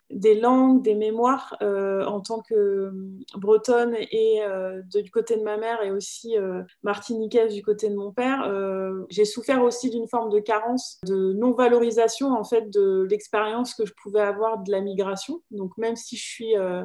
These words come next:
j'ai principalement vécu à Rennes, mais, euh, le fait de, de prendre l'avion, d'aller dans un autre territoire qui est quand même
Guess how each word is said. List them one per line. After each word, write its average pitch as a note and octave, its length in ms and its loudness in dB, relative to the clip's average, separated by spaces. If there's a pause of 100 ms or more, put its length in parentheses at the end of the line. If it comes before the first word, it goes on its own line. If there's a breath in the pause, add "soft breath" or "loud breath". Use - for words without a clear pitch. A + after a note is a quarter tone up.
j'ai F#3+ 140 0
principalement G#3 680 -4
vécu G#3 480 -2
à G3 140 -2
Rennes, A3+ 460 0 (100)
mais, G3 260 -2
euh, F#3+ 600 0 (120)
le G3+ 180 2
fait A#3 180 4
de, G3+ 340 4
de F#3+ 160 0
prendre B3 320 0
l'avion, A#3+ 560 0
d'aller G3+ 480 4
dans G3+ 240 -10
un G3+ 160 -6
autre A3+ 480 -2
territoire A#3 640 0 (100)
qui - 80 -8
est G#3+ 80 -4
quand G#3 160 0
même G3+ 200 -2